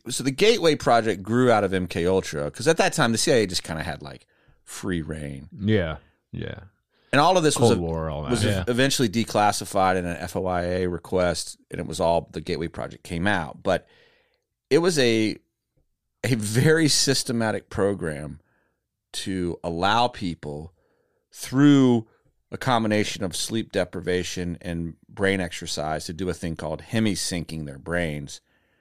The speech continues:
Speaker 1: which allowed them to astral project. It allowed for lucid dreaming, and it triggered this alter state of consciousness,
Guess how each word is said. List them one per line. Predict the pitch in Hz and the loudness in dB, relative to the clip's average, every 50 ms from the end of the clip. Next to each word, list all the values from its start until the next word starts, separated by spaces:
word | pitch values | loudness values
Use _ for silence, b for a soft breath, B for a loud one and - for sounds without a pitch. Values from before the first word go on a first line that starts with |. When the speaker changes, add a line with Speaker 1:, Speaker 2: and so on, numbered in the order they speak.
| _ _ _ _ _ _ - | _ _ _ _ _ _ -10
Speaker 1:
which | - 92 - | -10 -6 -4
allowed | 107 92 90 92 90 92 87 80 | -4 -2 0 2 2 2 0 -2
them | 87 78 | -6 -8
to | - - - - 76 | -10 -12 -12 -12 -12
astral | 80 78 - - - 98 90 | -12 -12 -12 -12 -10 -12 -10
project. | - - 90 82 98 95 95 90 - _ - _ _ _ _ _ _ _ _ _ _ _ _ _ _ - | -10 -12 -12 -8 -8 -8 -8 -8 -12 _ -20 _ _ _ _ _ _ _ _ _ _ _ _ _ _ -14
It | - 82 | -12 -10
allowed | 76 78 80 80 80 80 | -8 -8 -6 -6 -6 -8
for | - - 71 | -10 -12 -12
lucid | 76 78 90 87 - - 76 71 - | -10 -8 -6 -6 -6 -8 -10 -12 -14
dreaming, | - - 92 92 98 98 98 92 90 92 90 87 - _ _ _ _ _ _ _ _ _ _ _ _ - | -14 -10 -8 -4 -4 -2 -2 -2 -2 -4 -6 -8 -12 _ _ _ _ _ _ _ _ _ _ _ _ -14
and | 90 90 | -12 -12
it | - - | -10 -10
triggered | - - - - 131 127 107 110 95 85 | -10 -8 -4 -2 -2 0 0 -2 -4 -4
this | 90 - - - _ | -4 -8 -8 -6 _
alter | - 101 110 117 - - 120 110 | 0 0 0 0 0 -4 -8 -8
state | 98 - - - - 110 101 98 - - | -8 -8 -8 -6 -4 -4 -4 -4 -6 -8
of | 82 - - | -12 -14 -14
consciousness, | - - 98 95 95 90 - - 87 - - - 73 67 73 - - - | -14 -12 -10 -10 -10 -10 -10 -10 -12 -12 -12 -12 -14 -16 -14 -14 -14 -16